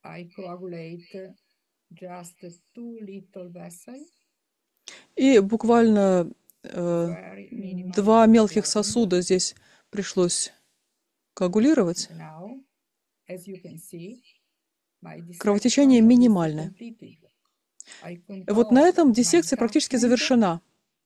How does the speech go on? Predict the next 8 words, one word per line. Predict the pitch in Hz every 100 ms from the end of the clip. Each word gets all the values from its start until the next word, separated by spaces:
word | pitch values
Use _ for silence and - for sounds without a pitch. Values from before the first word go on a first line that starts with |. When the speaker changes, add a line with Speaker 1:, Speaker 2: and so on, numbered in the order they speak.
| _ _ _ _ _ _ _ _ _ _ _ _ _
Speaker 2:
Я | 208 208
проверяю | 247 254 254 202
отслойку. | 180 - 262 311 302
Speaker 1:
And | 294 170 _ _ _
as | 180 185 196
you | 196
can | 190 185 170
see | 165 - 175 165 202